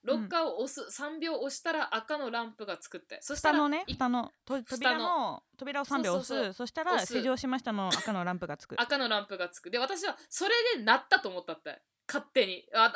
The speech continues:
Speaker 1: よく考えたらバカなんだけど、
Speaker 2: うん。
Speaker 1: それで施錠されたと思ってしまった。
Speaker 2: うん。
Speaker 1: 私その場で去ってしまったって。
Speaker 2: うん。
Speaker 1: だけど、本当は、その近くにある、あの、電子案内板で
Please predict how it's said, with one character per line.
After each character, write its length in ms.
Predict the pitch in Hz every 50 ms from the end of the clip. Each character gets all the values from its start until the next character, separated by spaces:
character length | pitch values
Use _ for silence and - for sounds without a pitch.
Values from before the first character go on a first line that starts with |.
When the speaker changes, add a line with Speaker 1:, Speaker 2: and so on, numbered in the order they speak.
| - -
Speaker 1:
よ 100 | 277 359
く 80 | 415 -
考 100 | - 466 453 427
え 20 | 403
た 100 | 262 202
ら 40 | -
バ 120 | 214 226
カ 100 | - 440
な 100 | 359 311
ん 60 | 233
だ 80 | 190 175
け 100 | - 175
ど、 300 | 185 185 180 160 - -
Speaker 2:
う 60 | -
ん。 200 | 208 202 196 185
Speaker 1:
そ 120 | 196 - 359
れ 80 | 392
で 100 | 392 403
施 160 | 330 - 349 330
錠 140 | 381 403
さ 180 | 349 - - 330
れ 100 | 381 427
た 140 | 427 466 427
と 80 | 359
思 140 | 269 220 220
っ 20 | 214
て 80 | -
し 100 | 220 -
ま 100 | 233 233
っ 20 | -
た。 80 | -
Speaker 2:
う 40 | 262
ん。 60 | 269
Speaker 1:
私 80 | 220 165
そ 80 | -
の 100 | 320 381
場 140 | 349 392 415
で 180 | - 269 202 - _ _ -
去 180 | - - 320 320
っ 40 |
て 80 | - 349
し 100 | 339 - 247
ま 80 | 214
っ 40 | 202
た 100 | - -
っ 80 | - _
て。 160 | - 156 143 -
Speaker 2:
う 140 | 262 320 302
ん。 20 |
Speaker 1:
だ 80 | 254 185
け 80 | 320
ど、 100 | 277 185
本 300 | 180 - 330 415 403 359
当 160 | - 415 403
は、 260 | 381 392 370 302 294 - - - _ -
そ 180 | - - 339
の 100 | 359 381
近 280 | - - - - 415 392
く 120 | - 381 370
に 100 | 359 349
あ 100 | 330 320
る、 400 | 311 330 349 339 302 208 - - _ _ _ _ _
あ 120 | - 196
の、 120 | 185 180 170
電 300 | - 247 311 349 359 339
子 340 | - - 339 339 339 330 -
案 260 | 262 269 269 285 277
内 220 | 285 285 294 294
板 300 | 247 277 285 294 294 277
で 380 | 277 349 381 370 294 190 - _